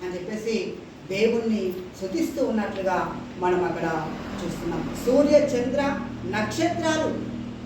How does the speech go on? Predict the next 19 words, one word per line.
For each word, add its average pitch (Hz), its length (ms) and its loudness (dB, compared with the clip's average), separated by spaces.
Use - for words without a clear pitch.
దేవుణ్ణి 190 500 2
స్తుతిస్తూ 294 480 0
ఉన్నట్లుగా 196 720 0
మనము 170 520 2
చూస్తూ 170 220 -6
ఉన్నాం. 165 380 0
అలాగే 294 440 6
లూకాసు 269 400 -2
వార్త 202 520 -2
ఒకటవ 220 360 0
అధ్యాయము 180 720 -2
అరవై 285 320 8
తొమ్మిదవ 349 260 4
వచనం 277 460 4
చూస్తే 240 200 -2
కూడా 202 460 -2
అక్కడ 254 280 2
జకరియా 330 760 4
యాజకుడు 320 600 2